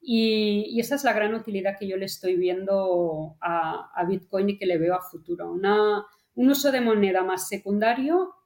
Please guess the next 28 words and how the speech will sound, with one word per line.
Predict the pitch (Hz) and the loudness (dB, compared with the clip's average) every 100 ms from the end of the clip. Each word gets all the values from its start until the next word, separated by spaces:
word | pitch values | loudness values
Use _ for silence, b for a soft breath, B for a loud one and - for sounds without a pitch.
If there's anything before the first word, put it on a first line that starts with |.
| _ | _
y | 214 208 233 277 285 - | -2 2 2 2 -2 -6
una | 202 208 220 226 | -2 2 2 0
reserva | 208 196 196 185 202 214 214 | -2 -6 -6 -4 -2 0 0
valor | 175 180 185 220 294 b b - | 2 2 2 0 -2 b b 0
a | |
nivel | 202 190 196 | 2 4 2
que, | 196 247 208 180 175 165 160 160 160 | 0 0 2 2 2 0 -4 -8 -4
que | |
el | 170 | -2
oro, | 180 170 151 | 0 0 -2
¿eh? | 185 220 | -2 -6
O | 160 | -8
sea, | 170 165 | -6 -6
el | 160 | -4
oro | 160 180 | -6 -6
también | 175 185 190 | -2 0 0
me | |
sigue | 185 196 185 185 | -2 -4 -2 0
pareciendo | 180 175 - 185 190 190 190 190 185 180 | 0 0 -2 -2 -2 0 0 2 2 2
a | 170 | 2
día | 170 180 | 2 2
de | 175 175 | 2 0
hoy | 185 | 0
una, | 190 185 180 175 170 - _ - | 0 0 0 -2 -4 -10 _ -2
una | 202 | 0
inversión | 208 202 196 202 | 2 0 0 0
bastante | 202 202 - 202 202 | 0 0 0 -2 0
interesante | 208 196 180 175 170 202 208 208 220 294 | -2 -2 -2 -4 -2 -2 -2 -4 -6 -6